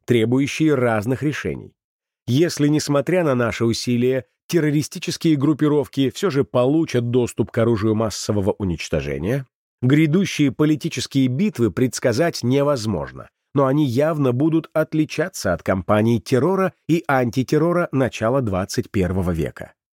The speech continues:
Если в две тысячи пятидесятом году в мире будет множество ядерных террористов и биотеррористов,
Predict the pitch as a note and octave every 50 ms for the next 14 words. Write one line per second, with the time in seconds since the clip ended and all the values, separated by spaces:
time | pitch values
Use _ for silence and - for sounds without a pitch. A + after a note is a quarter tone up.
0 | _ _ _ _ _ _ _ _ - C3+ C#3+ C#3+ - B2+ C3 B2 A#2 B2 B2+ C3
1 | B2+ - E3 D#3+ - D3+ B2+ - C3+ - C#3 A2+ C3 B2+ B2 C3 - C#3+ C#3 B2+
2 | C#3 C3 B2+ A#2+ B2 A2 F#2+ D#2+ C2+ C#2+ E2 A#2 D3 E3+ E3 D3 D3+ C#3 C#3+ D3
3 | C#3 C#3 - C3+ C#3+ D3+ E3+ F3 E3 E3 D#3 - - D3+ C#3+ D3 D#3 D3+ D3 C3+
4 | C3+ B2+ C#3+ C3+ - _ - D#3 D3 C#3 C#3+ C3+ C#3 B2+ - - - A#2+ - -
5 | - C#3+ B2+ C3 D3+ D3 C3+ B2+ A2 - C3+ C3 A#2+ B2 B2 D3 E3 C#3 - -
6 | - D2 - - _